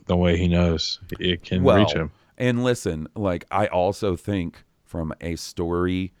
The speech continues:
Speaker 2: standpoint, like, I know there's not a lot, you know, not everybody is like, "Okay, cool, I'm cool with Kylo," or whatever, but a big part of having him be able to transition over into Ben Solo,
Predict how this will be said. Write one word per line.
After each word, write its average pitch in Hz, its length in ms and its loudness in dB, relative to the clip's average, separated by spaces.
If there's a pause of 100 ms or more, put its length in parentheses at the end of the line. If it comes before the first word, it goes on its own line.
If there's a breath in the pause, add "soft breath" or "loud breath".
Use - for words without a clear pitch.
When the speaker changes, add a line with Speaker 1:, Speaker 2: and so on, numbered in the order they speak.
(240 soft breath)
Speaker 2:
standpoint, 101 840 -2
like, 92 180 -2
I 107 100 0
know 101 200 0
there's 90 240 -2
not 82 180 -4
a 76 40 -6
lot, 80 280 -2
you 110 120 -4
know, 78 120 -4
not 82 180 -4
everybody 78 600 -4 (720 loud breath)
is 87 140 -4
like, 82 160 0
"Okay, 98 340 2
cool, 80 380 0
I'm 80 140 -4
cool 80 260 -2
with 73 180 -6
Kylo," 73 380 -4
or 69 180 -4
whatever, 73 340 -4
but 76 200 -4
a 76 40 -6
big 104 340 -4
part 92 420 0
of 80 460 -2 (1000 soft breath)
having 92 400 -2
him 92 180 -4
be 87 200 -2
able 85 300 -2
to 87 360 -4
transition 85 680 -6
over 85 220 -2
into 85 240 -8
Ben 82 280 -6
Solo, 82 580 -4